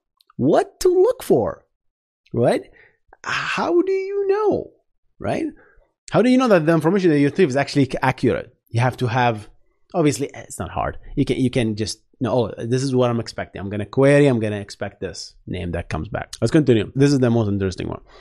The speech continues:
"Our app is co-, configured specifically to avoid inadvertently caching through the use of cache control directive found in the H T T P standard." I made a video about this. No cache, no store, must revalidate. These are directives that are sent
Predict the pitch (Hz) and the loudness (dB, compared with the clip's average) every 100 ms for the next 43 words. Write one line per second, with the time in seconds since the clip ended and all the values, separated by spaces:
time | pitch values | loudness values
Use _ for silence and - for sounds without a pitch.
0 | _ - - - 120 135 208 226 - 156 | _ -20 -18 -2 4 6 6 2 0 0
1 | 147 131 190 175 - 214 220 220 214 175 | 2 4 6 4 4 -2 0 2 2 4
2 | 131 113 123 185 202 - - 175 190 151 | 2 2 4 6 4 0 0 4 4 4
3 | 180 185 175 - 165 165 170 160 - 147 | 2 4 2 4 2 4 2 2 2 4
4 | 131 117 117 131 165 160 151 _ _ - | 4 4 6 6 8 4 -2 _ _ -6
5 | 127 123 120 - _ - 165 170 - 139 | 2 2 2 -14 _ 0 2 2 2 0
6 | - 143 139 113 127 180 143 127 127 117 | 4 4 6 4 4 4 2 2 2 2
7 | 117 113 104 - 110 110 131 127 208 107 | 4 2 0 -2 0 2 0 2 0 0
8 | - - 107 113 113 123 127 110 101 55 | -4 -4 0 2 4 4 4 2 0 -4
9 | - - - - - 110 135 143 151 139 | -14 -20 -20 -14 2 6 6 6 6 6
10 | 139 - 127 139 - - 135 135 127 - | 4 2 4 4 2 4 6 6 4 -4
11 | _ - 113 117 131 131 131 131 131 131 | _ 0 2 2 6 6 8 6 6 4
12 | 117 208 - 180 151 - _ 117 123 170 | 2 0 2 4 4 2 _ 2 6 6
13 | - - 190 175 - _ - 123 127 127 | 2 2 2 0 -14 _ 0 4 4 2
14 | - - 165 170 | -4 0 0 0